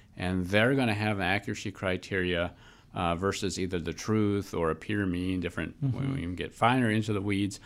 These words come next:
Speaker 1: but really requires us to prove to an external group, a P T company, um, that we can do these tests right.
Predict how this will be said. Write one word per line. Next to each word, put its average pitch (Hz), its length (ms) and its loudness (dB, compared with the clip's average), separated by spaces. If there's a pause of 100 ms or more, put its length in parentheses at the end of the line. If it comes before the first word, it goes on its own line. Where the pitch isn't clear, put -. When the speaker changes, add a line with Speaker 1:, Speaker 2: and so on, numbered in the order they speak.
(300)
Speaker 1:
but 120 180 2
really 165 300 4
requires 127 560 4
us 110 180 4
to - 100 -8
prove 117 720 2
to 101 120 -2
an 95 80 2
external 104 500 0
group, 92 420 2
a 82 60 -4
P 92 200 -6
T 92 220 -4
company, 95 560 -2 (500)
um, 90 360 0
that 98 320 2
we 107 200 2
can 113 240 0
do 98 160 0
these 92 240 -4
tests - 320 -2
right. 80 360 -2